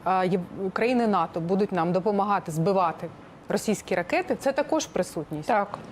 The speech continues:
Speaker 1: І це такий може бути якийсь гібридний формат, насправді. І,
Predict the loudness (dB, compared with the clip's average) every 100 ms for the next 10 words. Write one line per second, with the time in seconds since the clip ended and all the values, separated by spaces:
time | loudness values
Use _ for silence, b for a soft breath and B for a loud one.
0 | B B B B -2 0 0 0 2 4
1 | 4 4 2 2 2 2 2 2 4 4
2 | 4 2 0 0 0 2 2 2 0 -2
3 | 2 2 0 -4 -14 -16 B B B 0